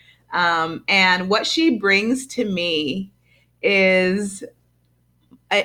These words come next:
insight about, you know, how to talk about this thing that to me just seems very normal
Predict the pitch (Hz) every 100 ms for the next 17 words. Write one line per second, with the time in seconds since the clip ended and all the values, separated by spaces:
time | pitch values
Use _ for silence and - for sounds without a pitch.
0 | - 226 339 - 254 196 175 - 208 185
1 | 185 185 190 190 - _ _ _ _ _
2 | _ 240 226 240 226 226 240 240 214 214
3 | 220 190 - 208 247 - - 339 277 202
4 | 175 - - _ _ _ _ - 277 262
5 | 302 262 233 - 269 233 226 190 202 202
6 | 190 170 165 185 214 254 381